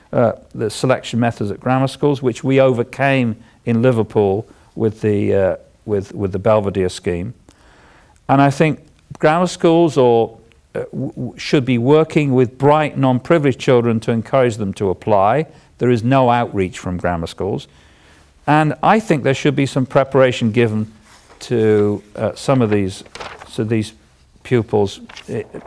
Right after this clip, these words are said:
to prepare them for the entrance exam. As you know, there's a lot of coaching, private coaching goes on for grammar schools, and, uh, in fact, a lot of a lot of, uh,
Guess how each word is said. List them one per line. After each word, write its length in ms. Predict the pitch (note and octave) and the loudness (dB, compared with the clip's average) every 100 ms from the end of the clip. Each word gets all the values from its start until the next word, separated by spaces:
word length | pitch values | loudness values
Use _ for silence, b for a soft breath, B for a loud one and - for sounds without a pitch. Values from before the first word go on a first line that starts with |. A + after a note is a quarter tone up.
| - | -8
to 120 | - | -8
prepare 340 | A2 A2 B2 A2 | -8 -2 0 0
them 100 | G#2 | -2
for 120 | G#2+ | -4
the 120 | A2 | -2
entrance 360 | B2 - F#2 F2+ | -2 -4 -10 -10
exam. 440 | - - D#2 B1+ _ _ _ _ _ _ _ b b b b b b b b b b b b _ _ C3 | -12 -10 -10 -12 _ _ _ _ _ _ _ b b b b b b b b b b b b _ _ -2
As 180 | B2 | 0
you 80 | B2 | 2
know, 540 | C3 C3 B2 A2+ A2 - | 2 4 4 4 2 -2
there's 320 | A#2 B2+ A2+ | 0 2 4
a 60 | A#2 | 4
lot 260 | B2 C3 | 4 4
of 220 | B2 A2 | 2 0
coaching, 680 | - C#3+ B2+ - - A#2 A2 | 0 0 0 -4 -2 -2 -2
private 460 | G2 D3+ D3 A#2 - | -2 2 2 0 -2
coaching 440 | A#2+ G2+ - G2+ | -2 -2 -4 -6
goes 240 | F#2+ G2 G2+ | -2 -2 -2
on 140 | F#2 | -4
for 120 | F2+ | -6
grammar 320 | F#2 G2 F#2+ | -4 -4 -4
schools, 340 | F2+ - A2 B2+ | -6 -4 -4 -2
and, 160 | C#3 | -2
uh, 60 | A#2 b b b | -4 b b b
in 80 | C#3 | -2
fact, 260 | F3+ - B2+ | -2 -2 -2
a 60 | |
lot 240 | B2+ C#3 B2 | 2 2 2
of 180 | G#2 - b b b b - | -2 -10 b b b b 0
a 60 | |
lot 240 | A#2+ C3 B2+ | 2 4 4
of, 220 | A#2 G#2+ | 0 2
uh, 280 | A2+ G#2+ | 2 4